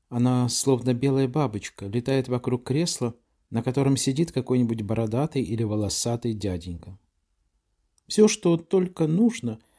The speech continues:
с лету попадает в ее руки. Гребешок, бритва, кисточка, бутылка одеколона с резиновым шариком.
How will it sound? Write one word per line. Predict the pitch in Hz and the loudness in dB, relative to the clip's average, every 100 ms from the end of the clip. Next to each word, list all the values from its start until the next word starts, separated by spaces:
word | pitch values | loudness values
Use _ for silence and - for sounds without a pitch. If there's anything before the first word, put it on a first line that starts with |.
| _ - | _ -12
с | - 185 | 0 4
лету | 180 240 185 | 4 4 0
попадает | 151 139 131 160 160 | -2 0 2 2 2
в | |
ее | 131 135 | 2 4
руки. | 127 120 - 107 - _ - | 4 0 -4 -12 -14 _ -6
Гребешок, | 123 131 117 - 151 156 - _ _ - | 0 2 2 0 -4 -6 -14 _ _ -16
бритва, | 92 113 139 - 113 - _ _ | -4 -2 -2 -4 -16 -16 _ _
кисточка, | - 139 143 120 - - 113 - _ _ _ _ - | -4 -2 -2 -4 -6 -6 -10 -10 _ _ _ _ 2
бутылка | 147 165 185 180 165 | 4 6 6 6 6
одеколона | 139 139 135 139 156 156 131 123 _ _ | 4 2 2 2 2 0 -2 -8 _ _
с | - | -4
резиновым | 139 131 123 123 113 113 | 0 0 0 0 0 -4
шариком. | - 110 104 - 101 107 | -4 -6 -6 -10 -14 -14